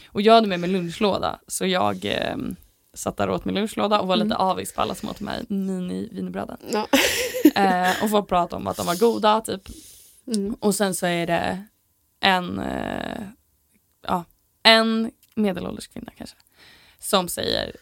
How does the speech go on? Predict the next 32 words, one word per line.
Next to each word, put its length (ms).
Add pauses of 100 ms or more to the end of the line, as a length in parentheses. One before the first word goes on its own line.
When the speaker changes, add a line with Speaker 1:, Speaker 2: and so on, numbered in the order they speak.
(260)
Speaker 1:
eller 160
som 280
typ 280
får 100
frågan 540
om 140
hon 120
inte 180
tog 340
något. 380 (120)
Speaker 2:
Mm. 300 (140)
Speaker 1:
Varpå 280
hon 260
säger, 640 (480)
"Det 300
är, 280 (480)
nej, 580 (220)
det 300
är 220
typ", 360 (420)
och 120
så 80
säger 260
hon, 260
"x 540
många 480
kalorier 840
i 280
Speaker 2:
Mm. 180
Speaker 1:
ett 160
wienerbröd." 340 (1900)
Och 520